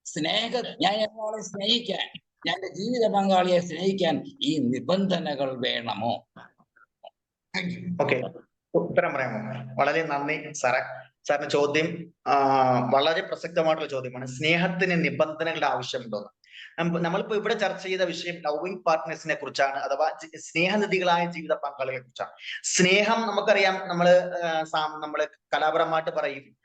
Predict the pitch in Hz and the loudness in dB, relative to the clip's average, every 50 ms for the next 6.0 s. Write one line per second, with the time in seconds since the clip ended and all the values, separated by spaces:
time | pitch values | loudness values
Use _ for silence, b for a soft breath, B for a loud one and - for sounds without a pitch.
0 | _ - - 151 147 147 147 147 160 156 151 151 147 147 147 143 143 143 - - | _ -6 -2 0 0 2 2 0 0 0 0 0 0 0 0 -2 -2 -4 -8 -8
1 | - 151 151 151 160 160 160 156 156 147 151 143 139 127 139 143 143 131 - 135 | -6 -4 -2 0 0 0 0 2 0 0 0 -2 -4 -2 -2 -2 -2 -2 0 -2
2 | 127 127 135 131 123 113 107 107 - _ B B B B B - - - 202 202 | 0 0 0 0 -2 -2 -6 -10 -14 _ B B B B B -8 -4 -2 0 0
3 | 214 226 233 233 220 233 233 233 226 - - - - _ _ _ _ - 165 156 | 0 0 -2 -2 -2 -2 -4 -6 -8 -14 -16 -20 -20 _ _ _ _ -2 0 0
4 | 156 190 202 202 202 196 180 175 180 175 180 196 147 151 147 - - 190 196 185 | 0 2 2 2 4 4 4 2 2 2 2 0 0 0 -2 -2 -2 -2 0 2
5 | 185 190 185 170 190 180 175 143 120 117 120 - 151 - - - 151 107 104 - | 2 2 2 2 2 2 2 0 0 -4 -4 -4 -6 -6 -6 -6 -6 -6 -8 -10